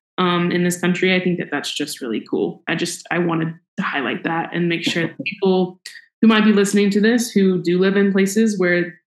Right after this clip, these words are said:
Speaker 1: uh, your legislators are trying to legislate you out of <laughs> existence,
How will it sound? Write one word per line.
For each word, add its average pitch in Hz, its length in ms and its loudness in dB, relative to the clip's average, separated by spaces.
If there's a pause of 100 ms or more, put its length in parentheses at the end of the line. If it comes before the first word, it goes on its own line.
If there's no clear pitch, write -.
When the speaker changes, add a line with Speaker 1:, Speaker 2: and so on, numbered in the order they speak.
(760)
Speaker 1:
uh, 185 280 0 (120)
your 196 160 4
legislators 190 640 2
are 175 300 0
trying 175 400 0
to 180 440 0 (520)
legislate 190 540 0
you 202 180 4
out 185 160 4
of 196 100 4
<laughs> 254 60 8
existence, 214 760 4